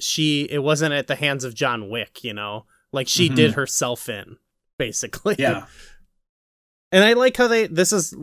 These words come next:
Speaker 1: again, the later movies, but I like how they flip it in later movies where, you know, John goes against those rules and then eventually goes against the whole system. But I like, you know, her in this movie, you're, like,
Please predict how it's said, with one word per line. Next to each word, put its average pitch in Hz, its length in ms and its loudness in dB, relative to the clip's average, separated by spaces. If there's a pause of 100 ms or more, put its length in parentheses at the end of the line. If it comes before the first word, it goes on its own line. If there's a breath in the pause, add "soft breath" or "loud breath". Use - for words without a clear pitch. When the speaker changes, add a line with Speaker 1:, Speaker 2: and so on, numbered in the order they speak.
(140)
Speaker 1:
again, 165 320 0
the 139 100 -4
later 143 240 -2
movies, 127 300 -6
but 151 100 0
I 147 60 0
like 165 160 0
how 196 100 2
they 175 100 2
flip 196 300 -4
it 113 160 -8
in 131 140 -8
later 151 200 -2
movies 107 420 -10
where, 110 340 -8 (160)
you - 140 -8
know, 113 260 -10 (1040)
John 127 480 -6 (340)
goes 135 280 -2
against 147 340 -2
those 107 240 -8
rules 110 260 -8
and 120 140 -8
then 110 100 -10
eventually 120 380 -8
goes 120 240 -8
against 127 340 -4
the 156 80 -2
whole 143 200 -4
system. 120 520 -6 (380 soft breath)
But 139 120 -2
I 127 100 -2
like, 139 400 -6 (440)
you 156 120 -2
know, 107 180 -6
her 151 360 -2 (640)
in 160 180 2
this 180 260 4
movie, 127 580 -2 (400)
you're, 131 220 -6
like, 113 440 -8